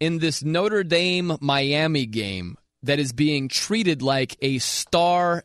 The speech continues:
N F L player was last year. We'll give you that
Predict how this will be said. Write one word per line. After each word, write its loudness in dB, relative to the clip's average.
N 2
F -2
L 2
player 0
was -4
last -4
year. -8
We'll -4
give 0
you 2
that 2